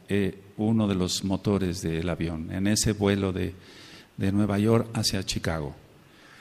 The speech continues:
Entonces el piloto deja al copiloto encargado de la, del,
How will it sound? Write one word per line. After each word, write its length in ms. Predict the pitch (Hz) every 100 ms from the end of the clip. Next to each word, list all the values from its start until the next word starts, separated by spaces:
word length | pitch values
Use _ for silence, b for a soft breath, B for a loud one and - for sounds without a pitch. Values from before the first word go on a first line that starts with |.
| B B -
Entonces 560 | 123 127 156 143 139
el 120 | 139 117
piloto 840 | 135 156 147 143 135 147 - -
deja 400 | - 117 104 113
al 160 | 101 101
copiloto 600 | - 101 110 117 117 117
encargado 600 | 104 107 110 113 110 101 139 - - -
de 300 | - - 101
la, 300 | 90 92 92 113 104
del, 420 | 95 90 90 90